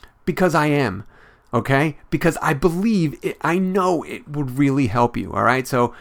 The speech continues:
I apologize if I'm mentioning it a lot, because I know it can help you, and I would be doing everyone a disservice if I didn't tell you about the thing that I have that can help you. So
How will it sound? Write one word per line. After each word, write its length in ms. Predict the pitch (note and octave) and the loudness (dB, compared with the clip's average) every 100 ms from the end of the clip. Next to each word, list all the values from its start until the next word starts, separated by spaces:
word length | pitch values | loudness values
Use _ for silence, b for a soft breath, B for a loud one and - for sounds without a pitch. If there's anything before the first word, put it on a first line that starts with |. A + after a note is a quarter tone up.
| B B | B B
I 100 | G#2+ | -8
apologize 680 | - D3+ D#3 E3+ D3 C#3 B2 | -4 2 2 2 0 -2 -2
if 120 | A#2+ | -2
I'm 160 | A2+ | -2
mentioning 420 | A#2 E3 - C3+ A#2 | -2 -4 -4 -6 -6
it 60 | |
a 60 | A2 | -4
lot, 280 | G#2 A2+ - b b | -4 -4 -8 b b
because 300 | B2+ C3+ A#2+ | -4 -4 -4
I 140 | C3+ C3 | -4 -2
know 340 | B2+ C3 B2 | 2 2 2
it 100 | B2+ | 0
can 120 | C3 | -2
help 280 | A2 F3+ F#3 | 0 0 0
you, 140 | C3+ | -2
and 140 | B2+ A#2+ | -2 -4
I 140 | C#3+ | -2
would 180 | E3 D3+ | 0 -2
be 100 | C#3 | -4
doing 380 | B2+ C#3+ C#3 C#3+ | -2 0 0 -2
everyone 480 | C3+ C3+ C3 B2+ B2 | -4 -2 -2 -2 -2
a 60 | |
disservice 680 | A2+ A#2+ - G3+ B2 A2+ - - B B B D#3+ | -2 -4 2 2 2 0 -4 -16 B B B -2
if 240 | D3+ - - | -2 -2 -4
I 380 | B2+ B2+ B2+ - - _ A#2 | -2 0 -4 -8 -18 _ -2
didn't 520 | A2+ G#3 D#3+ A#2 B2 - _ | 4 4 4 0 -8 -18 _
tell 200 | - C3+ | -2 0
you 120 | C3 | 0
about 260 | A#2+ A#2 A#2 | 0 0 0
the 80 | A#2 | -4
thing 420 | C#3 A#2+ A#2 G#2 | -2 -2 -4 -4
that 100 | A2 | -2
I 140 | G#2 | -2
have 400 | G#2+ A2+ G#2+ G#2+ | -2 -2 -4 -6
that 160 | A2 - | -6 -4
can 100 | A2+ | -2
help 300 | B2+ A#2 - | 2 0 0
you. 120 | - | -8
So 300 | - A2+ G#2+ | 0 2 2